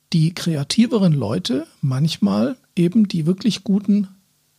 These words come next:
Visagisten, Haarstylisten oder auch Stylisten sind.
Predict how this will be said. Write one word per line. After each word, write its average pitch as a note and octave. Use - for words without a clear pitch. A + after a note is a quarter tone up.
Visagisten, D#3
Haarstylisten F#3
oder F#3+
auch D#3
Stylisten E3+
sind. D3+